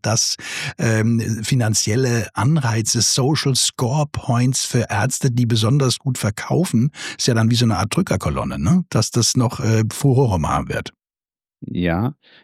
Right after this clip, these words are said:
Speaker 2: das ist ja, äh, ähnlich zu sehen. Das ist, geht ja, ist jetzt zwar keine Impfung, aber das sind,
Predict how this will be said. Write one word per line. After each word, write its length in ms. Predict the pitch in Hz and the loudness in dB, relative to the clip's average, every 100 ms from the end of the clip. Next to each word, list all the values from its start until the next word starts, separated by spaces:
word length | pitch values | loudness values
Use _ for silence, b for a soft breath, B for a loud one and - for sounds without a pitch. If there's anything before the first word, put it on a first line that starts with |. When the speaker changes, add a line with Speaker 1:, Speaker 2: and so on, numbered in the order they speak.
| b | b
Speaker 2:
das 180 | 98 101 | 0 2
ist 180 | 131 - | 0 2
ja, 200 | 123 117 | 2 2
äh, 300 | 240 107 - | 0 -2 0
ähnlich 360 | 110 123 156 147 | 2 2 2 -2
zu 120 | - | -2
sehen. 280 | 123 143 143 | 2 4 4
Das 140 | 110 | 2
ist, 180 | - - | 0 0
geht 180 | 127 117 | 0 2
ja, 60 | 123 | 0
ist 140 | - | 0
jetzt 160 | 123 - | -2 0
zwar 160 | 117 101 | 0 2
keine 300 | 110 92 - | 2 2 2
Impfung, 480 | 104 131 156 143 | 0 0 0 0
aber 240 | - 104 110 | 0 0 0
das 180 | 101 - | 0 0
sind, 440 | 107 101 - | 0 -2 -6